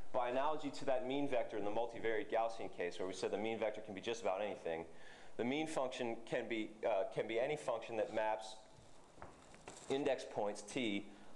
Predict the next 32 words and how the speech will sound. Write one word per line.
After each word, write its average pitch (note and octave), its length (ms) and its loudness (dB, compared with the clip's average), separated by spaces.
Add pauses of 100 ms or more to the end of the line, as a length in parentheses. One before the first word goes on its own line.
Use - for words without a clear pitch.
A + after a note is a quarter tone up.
onto A#2 340 -2
real G#2+ 240 0
values. F#2 580 -2 (1000)
Um, A2 260 0 (600)
often C3+ 500 -2 (120)
in A#2 220 -2
Gaussian, B2 440 0
in B2 120 -2
the A2+ 60 0
Gaussian B2 380 -2
process - 380 -4
literature, G#2+ 580 0
uh, G2+ 200 2
because A2+ 260 -4
you A#2+ 60 -6
can G#2+ 160 -2
mean A#2+ 160 -2
subtract G#2+ 440 -2
your G2 100 -6
data, A2+ 380 0 (500)
uh, A2 60 0 (180)
and, A#2 240 0
and B2 160 0
because A#2+ 240 -2
it G#2+ 60 -4
makes G#2 200 0
notation A2+ 480 -2
easier, G#2 440 0
we'll F#2+ 160 -2
just, G#2+ 340 -4
we'll G#2+ 140 0
just, G#2+ 320 -4